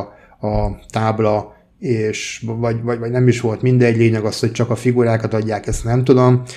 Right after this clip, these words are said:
de azt hiszem, egy társasjátéknál nincs akkora jelentősége, hogy most eredeti figurával, vagy nem eredeti figurával játszol,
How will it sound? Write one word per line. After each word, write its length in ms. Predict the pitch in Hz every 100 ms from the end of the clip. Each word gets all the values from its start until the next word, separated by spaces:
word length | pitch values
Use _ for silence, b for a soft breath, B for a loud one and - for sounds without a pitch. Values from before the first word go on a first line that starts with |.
| B
de 140 | - 110
azt 80 | 113
hiszem, 180 | 120
egy 120 | 110 -
társasjátéknál 1300 | 117 113 123 - 117 113 120 113 117 110 113 - - _
nincs 360 | 113 117 113
akkora 360 | 113 110 - 113
jelentősége, 920 | 107 110 113 104 117 107 - 107 101
hogy 160 | 104 107
most 260 | 101 - -
eredeti 420 | 120 120 117 123
figurával, 760 | 127 113 113 110 107 107 107
vagy 160 | 104 104
nem 320 | 107 110 110
eredeti 400 | 107 107 104 -
figurával 640 | - 117 113 107 107 110 110
játszol, 580 | 110 107 - 113 113